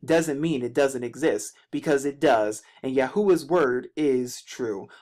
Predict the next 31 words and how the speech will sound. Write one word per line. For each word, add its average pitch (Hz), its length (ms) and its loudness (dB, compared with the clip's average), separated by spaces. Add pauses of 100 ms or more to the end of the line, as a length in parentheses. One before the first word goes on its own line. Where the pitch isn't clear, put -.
But 139 120 2
like 165 180 2
I 160 60 0
said, 151 420 -2
I 135 160 0
hope 202 300 2
that 135 180 4
when 147 140 0
I 139 80 0
leave 170 260 -2
these 135 240 -8
links, 156 300 -6
you 156 120 -6
will 175 160 -2
do 156 120 -2
your 147 280 0
own 156 220 -2
research 175 420 -4
on 127 120 -4
your 123 200 -6
own 175 300 -2 (260)
and 131 160 -6
come 151 180 -2
to 160 120 -10
your 135 220 0
own 156 200 0
conclusions 196 840 -2 (300)
and 135 200 -2
not 151 260 2
believe 151 440 0
everything 143 500 -2